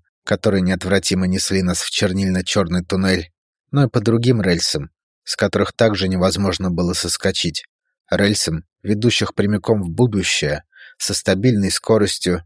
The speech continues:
шестьдесят минут в час, независимо от того, хотим мы этого или нет.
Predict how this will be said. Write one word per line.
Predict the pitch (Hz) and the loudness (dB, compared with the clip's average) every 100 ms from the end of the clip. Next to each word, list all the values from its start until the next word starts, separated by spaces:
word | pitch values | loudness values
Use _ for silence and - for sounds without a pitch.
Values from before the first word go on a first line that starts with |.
| _ | _
шестьдесят | - - 92 85 92 - 90 - | -8 -4 -2 -2 -2 2 0 0
минут | 87 85 | -2 -2
в | - | -4
час, | - 80 - - - _ _ - | -2 0 -2 -6 -12 _ _ -6
независимо | 87 98 101 98 95 - 80 | -2 0 2 2 0 -2 -2
от | 78 - | -2 -2
того, | 85 78 - - | -2 0 -4 -8
хотим | - 92 87 110 110 | -4 -4 0 0 0
мы | 101 | 0
этого | 95 92 90 85 _ | -2 -2 -2 -2 _
или | - 185 | -4 0
нет. | 85 90 95 - | 0 0 -2 -6